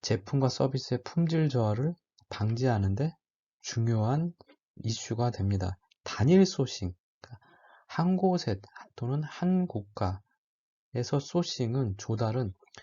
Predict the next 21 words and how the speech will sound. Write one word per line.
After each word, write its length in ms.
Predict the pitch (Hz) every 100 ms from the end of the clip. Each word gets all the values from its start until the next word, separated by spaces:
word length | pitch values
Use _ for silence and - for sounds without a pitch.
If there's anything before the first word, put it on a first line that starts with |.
| _ -
제품 400 | 113 98 - 165
설계를 500 | 165 151 143 139 135
가능하게 540 | - 110 135 139 131
하는 320 | 117 117 120 98
경제적 580 | - 110 135 156 110 -
비용을 380 | 110 110 120 107
줄이는데 640 | - 110 107 101 123 101 - _ _ _ _
매우 360 | - 120 156 151
흥미로울 540 | 175 175 170 156 131
수 160 | - 101
있죠. 320 | - - 95 _ _ _
한 180 | - 156
곳에다 380 | 160 147 131 127
몰아주고 500 | 95 104 107 101 120
싸게 320 | - 139 151
조달받을 540 | - - 101 104 101 98
수 140 | -
있으니까. 500 | 90 - 95 92 98 - _ _ - - _
그런데 640 | - 151 156 147 160 165 - _ -
동시에 640 | 117 135 147 - 139 160 - _ _ _ _ _ _ _
위에서 640 | 110 113 139 139 131 95